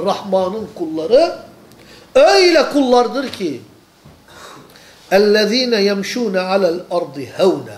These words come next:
Yerin üzerinde kibirlenmeden yumuşacık yumuşacık basar giderler. Kibirlene kibirlene.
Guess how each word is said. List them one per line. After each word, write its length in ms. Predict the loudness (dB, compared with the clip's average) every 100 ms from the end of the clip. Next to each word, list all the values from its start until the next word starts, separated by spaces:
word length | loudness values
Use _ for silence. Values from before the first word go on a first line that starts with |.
| -20 _ _ -12 -12 _ _ _ _ _ _ _ _ _ _ _ _ _
Yerin 340 | -4 -2 -4 -8
üzerinde 640 | -6 -6 -6 -2 0 0 -4 -20 -20 _
kibirlenmeden 1000 | -14 -6 -6 -4 -4 -4 -6 -6 -4 -6 -6 -18 _ _ _
yumuşacık 840 | -10 -6 -6 -6 -8 -8 -12 -12
yumuşacık 640 | -16 -16 -14 -14 -14 -16 -12
basar 320 | -10 -10 -14 -16
giderler. 500 | -18 -18 -20 -20 -20 _ _ _ _ _ -20 -20 -20 -8
Kibirlene 600 | -2 0 2 2 0 -4
kibirlene. 560 | -8 -10 -8 -8 -8